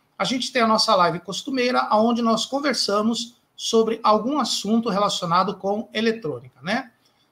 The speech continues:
Pessoal, é, eu já falei aqui pra vocês, aqui nesse, nesse canal, que eu comecei a estudar eletrônica em mil novecentos e oitenta e quatro, eu tinha onze anos de idade.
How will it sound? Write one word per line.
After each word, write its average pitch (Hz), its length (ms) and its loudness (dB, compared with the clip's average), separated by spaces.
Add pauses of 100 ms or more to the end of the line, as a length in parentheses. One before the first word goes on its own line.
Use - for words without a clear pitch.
(120)
Pessoal, 247 480 2
é, 214 240 -2
eu 220 60 -2
já 285 140 0
falei 294 200 -2
aqui 233 160 -6
pra 190 140 -4
vocês, 180 720 -2
aqui 175 240 -10
nesse, 170 440 -4
nesse 156 220 -6
canal, 156 540 0 (580)
que - 80 -8
eu - 40 -8
comecei 233 320 -2
a - 20 -4
estudar 233 160 -4
eletrônica 190 1200 0
em 175 60 -8
mil 190 80 -2
novecentos 190 300 -4
e - 20 -6
oitenta 165 260 -10
e 240 40 -6
quatro, 220 400 0
eu - 20 -20
tinha 170 240 -10
onze 151 240 -6
anos 151 160 -6
de 202 60 -8
idade. 190 520 -2